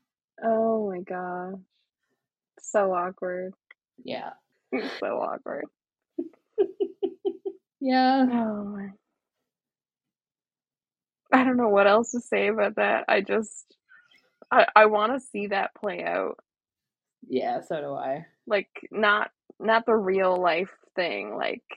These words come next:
Speaker 1: I wanna see it in a movie play
Speaker 2: Mm-hmm.
Speaker 1: out, 'cause, like, the actual people dealing with that, like,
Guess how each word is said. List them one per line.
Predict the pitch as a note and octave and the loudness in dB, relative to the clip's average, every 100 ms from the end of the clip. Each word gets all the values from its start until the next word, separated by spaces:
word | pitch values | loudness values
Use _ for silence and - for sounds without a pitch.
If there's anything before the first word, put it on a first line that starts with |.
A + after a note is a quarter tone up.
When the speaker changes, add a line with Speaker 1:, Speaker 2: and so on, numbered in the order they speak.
| - - | -14 2
Speaker 1:
I | G3 | 4
wanna | F#3+ G3 G#3+ | 6 6 4
see | - F#3+ | 0 0
it | E3+ | 0
in | F3 | -2
a | E3+ | -4
movie | E3 E3 - - G#3 - _ _ _ _ F#3 | -6 -6 -8 -8 -10 -16 _ _ _ _ -2
play | F3+ F3+ | 0 2
Speaker 2:
Mm-hmm. | - | 2
Speaker 1:
out, | - - | 0 -4
'cause, | - G3+ | -8 -4
like, | F3+ E3+ - - _ _ _ _ _ _ | -2 -4 -8 -20 _ _ _ _ _ _
the | - G3+ | 4 6
actual | E3+ G#3 - F#3+ | 6 2 0 -4
people | - F#3+ F#3 | -4 -6 -6
dealing | F3 E3 D#3 D#3 | -4 -4 -4 -6
with | E3 - | -8 -4
that, | - - | -2 -2
like, | - - | -2 -6